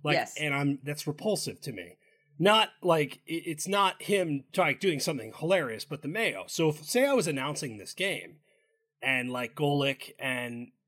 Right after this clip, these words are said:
Speaker 1: they did, like, the shenanigans in the booth year
Speaker 2: Yeah,
Speaker 1: before
Speaker 2: last
Speaker 1: with
Speaker 2: year.
Speaker 1: the mayo, I,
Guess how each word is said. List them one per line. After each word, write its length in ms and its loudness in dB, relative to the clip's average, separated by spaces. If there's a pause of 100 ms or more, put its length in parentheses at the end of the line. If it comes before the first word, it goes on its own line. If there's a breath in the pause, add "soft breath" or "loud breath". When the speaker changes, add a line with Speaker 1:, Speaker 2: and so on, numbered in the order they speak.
(120)
Speaker 1:
they 140 -2
did, 220 -4
like, 180 -2
the 80 -4
shenanigans 680 -2
in 100 -10
the 60 -12
booth 520 -4
year 200 -6
Speaker 2:
Yeah, 200 2
Speaker 1:
before 140 2
Speaker 2:
last 180 -4
Speaker 1:
with 120 0
Speaker 2:
year. 60 -4
Speaker 1:
the 80 -2
mayo, 320 0 (1000 soft breath)
I, 100 -2